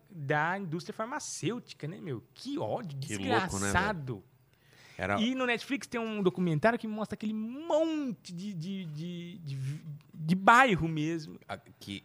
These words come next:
Speaker 2: é
Speaker 1: Tudo
Speaker 2: os ca-,
Speaker 1: deserto, assim,
Speaker 2: é.
Speaker 1: parecendo favela, lixo, que é bairro de casinha boa,
Speaker 2: É.
Speaker 1: porque os, os, os moradores estão viciados em heroína, por causa daquele remédio desgraçado lá,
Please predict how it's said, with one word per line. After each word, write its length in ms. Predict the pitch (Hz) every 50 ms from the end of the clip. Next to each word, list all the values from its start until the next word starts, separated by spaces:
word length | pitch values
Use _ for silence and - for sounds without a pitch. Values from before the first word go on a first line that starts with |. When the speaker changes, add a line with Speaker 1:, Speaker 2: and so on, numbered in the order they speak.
| _ -
Speaker 2:
é 440 | - 90 90 87 87 87 85 85 82 82
Speaker 1:
Tudo 260 | - 294 311 285 240
Speaker 2:
os 120 | 233 208 240
ca-, 60 | 233
Speaker 1:
deserto, 720 | 175 147 135 131 131 175 185 196 208 214 214 196 - - 165
assim, 180 | 165 175 175
Speaker 2:
é. 20 | 170
Speaker 1:
parecendo 400 | - 185 175 170 - 196 202 202
favela, 420 | - - 190 175 147 156 175 175 170
lixo, 1000 | 170 160 160 156 160 185 208 214 185 135 - - - - - 160 151 147 151 151
que 100 | - -
é 40 | 196
bairro 280 | 180 196 185 185 180 -
de 80 | -
casinha 380 | - 190 170 165 156 196 208 208
boa, 500 | 170 147 151 180 190 202 233 254 269 -
Speaker 2:
É. 300 | 95 95 98 92 85 - - _ _ _ _ _ _ _ - - 175
Speaker 1:
porque 180 | - - - 214
os, 320 | 214 214 185 160 165 - -
os, 500 | 202 185 170 156 147 151 151 - - -
os 140 | 180 160 143
moradores 460 | 170 180 180 175 165 160 170 180 -
estão 140 | - 185 185
viciados 520 | 170 160 - - 190 180 180 185 170 175
em 100 | 185 185
heroína, 480 | 185 185 190 196 185 175 175 175 170 165 - - - _ _ _
por 60 | - -
causa 160 | 165 165 151
daquele 240 | 170 - - 185 170
remédio 480 | 147 180 190 190 175 175 180 156 143
desgraçado 1200 | 139 180 226 220 202 233 220 175 165 156 - - - - - - 233 202 208 208 160 143 135 151
lá, 260 | 143 131 120 123 120